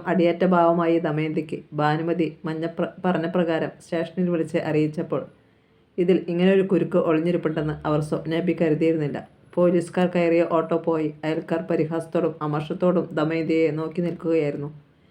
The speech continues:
"എന്നാലും എല്ലാം അറിയാവുന്ന നീ ഇങ്ങനെ കാണിച്ചത് മഹാമോശമായിപ്പോയി." കൂട്ടത്തിൽ പ്രായം ചെന്ന ഒരു സ്ത്രീ അവരെ കുറ്റപ്പെടുത്തി. "കണക്കായിപ്പോയി, നിങ്ങൾ കൊണ്ടുപോയി കേസ് കൊടുക്കത്തള്ളേ," പറഞ്ഞിട്ട് ദമയന്തി വെട്ടിത്തിരിഞ്ഞ് നടന്നു. "അല്ലെങ്കിലും ചിലർക്ക്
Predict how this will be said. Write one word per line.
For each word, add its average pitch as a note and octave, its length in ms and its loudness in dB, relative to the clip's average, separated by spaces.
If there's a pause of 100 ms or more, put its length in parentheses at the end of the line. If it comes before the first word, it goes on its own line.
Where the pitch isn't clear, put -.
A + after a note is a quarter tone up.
(280)
"എന്നാലും G#3 400 2 (120)
എല്ലാം F#3+ 260 6
അറിയാവുന്ന G#3 420 6
നീ F#3 160 4 (140)
ഇങ്ങനെ F3+ 220 4
കാണിച്ചത് F3+ 460 2
മഹാമോശമായിപ്പോയി." E3 1040 0 (100)
കൂട്ടത്തിൽ E3 420 0
പ്രായം D#3+ 400 -2
ചെന്ന E3 300 0
ഒരു D#3+ 160 2
സ്ത്രീ D#3 240 -2 (120)
അവരെ D3 220 0
കുറ്റപ്പെടുത്തി. D3+ 560 -4 (720)
"കണക്കായിപ്പോയി, G3+ 680 2 (400)
നിങ്ങൾ G3 180 2
കൊണ്ടുപോയി G3 400 2
കേസ് F3 320 2
കൊടുക്കത്തള്ളേ," D#3 500 0 (420)
പറഞ്ഞിട്ട് E3 360 -2
ദമയന്തി D#3+ 420 -2
വെട്ടിത്തിരിഞ്ഞ് D#3+ 560 0
നടന്നു. D3+ 280 -8 (680)
"അല്ലെങ്കിലും G#3 460 4
ചിലർക്ക് F3+ 440 4